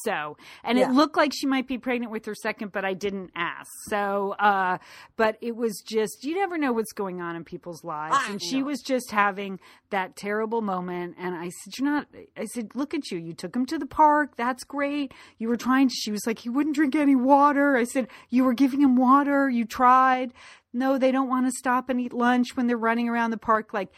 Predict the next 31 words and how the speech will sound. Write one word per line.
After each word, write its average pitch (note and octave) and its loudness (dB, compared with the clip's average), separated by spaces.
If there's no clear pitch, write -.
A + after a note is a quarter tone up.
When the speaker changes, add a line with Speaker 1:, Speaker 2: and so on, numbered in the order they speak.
Speaker 1:
everybody C4+ 4
in A#3+ 2
the A#3 -2
situation G#3+ -2
was F3 -4
overtired F#3 0
and D#3+ -10
overwrought. E3 -10
Speaker 2:
Yes. C3 -6
Yeah. - -12
Speaker 1:
And G3+ 0
so C4 2
it B3 -4
just, F#4 -4
it C4+ -4
stuck G4+ 0
with G#4 -4
me, A3+ -4
though. D#3 -10
Speaker 2:
Yes, G4 0
well, D4+ -2
it D4+ -2
should, E4+ -4
Leanne. G3 -2
I G#3+ -2
mean, A3+ -2
first D4 -2
of C4 -8
all, - -10
I A3+ 2
mean, A#3+ -4